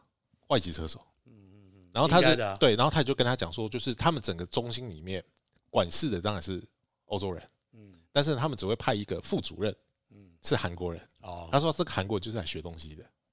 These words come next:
Speaker 2: 当然啦。
Speaker 1: 但是他不会干预你要做什么。
Speaker 2: 嗯。
Speaker 1: 但是他们也很聪明哦，他就这样，你去测试没有关系，你的数据要怎么改那是你的事情，但是你每天试车回来的时候，你要按那个按钮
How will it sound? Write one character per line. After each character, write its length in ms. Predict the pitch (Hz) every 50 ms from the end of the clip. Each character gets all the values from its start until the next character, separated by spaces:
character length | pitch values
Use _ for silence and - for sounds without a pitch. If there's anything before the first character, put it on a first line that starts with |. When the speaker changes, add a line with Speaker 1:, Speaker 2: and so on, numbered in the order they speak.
| _ _
Speaker 2:
当 140 | - 127 131
然 100 | 135 117
啦。 40 | 104
Speaker 1:
但 80 | 185 185
是 80 | 185
他 100 | 180 190
不 140 | 190 - 123
会 80 | 156 156
干 200 | - - 131 147
预 140 | 151 135 113
你 160 | 92 85 - _ _
要 120 | - 143 131
做 180 | - 156 120
什 120 | 95 104 90
么。 80 | 85 - - _ _ _ _ _
Speaker 2:
嗯。 280 | 135 127 113 92 82 -
Speaker 1:
但 100 | _ 220
是 80 | 208 214
他 80 | 190 220
们 80 | 233
也 80 | 220 147
很 80 | 139
聪 160 | 107 - 151 170
明 160 | 156 123 117
哦， 120 | 113 110 -
他 100 | 175 185
就 140 | 175 165
这 60 | 151 151
样， 120 | 135 - - - - - - - _ _
你 80 | 98
去 100 | 92 143
测 200 | 143 - - 139
试 100 | - -
没 100 | 117 101
有 60 | 101
关 180 | 90 - 87 90
系， 240 | 82 - 85 78 - _ _ _ _ _ _ _ _ _
你 140 | _ 95 98
的 80 | 107
数 240 | 113 - - 170 139
据 140 | 117 - 139
要 80 | 139 131
怎 120 | 98 87
么 60 | 85
改 180 | - - 87 85
那 60 | 104
是 140 | 101 - 123
你 100 | 90 78
的 60 | 80
事 120 | - - 101
情， 200 | - - - _ _ _ _ _ -
但 100 | 160 151
是 140 | - 170
你 120 | 143 127 127
每 120 | 113 82 -
天 140 | - 110
试 180 | 107 - - 120
车 140 | 110 - 127
回 120 | - -
来 40 | 87
的 40 | 80
时 60 | 120
候， 60 | 104
你 80 | 92 87
要 60 | 101
按 180 | - - 107 104
那 60 | 101
个 100 | 101 -
按 140 | 110 92 90
钮 140 | 85 87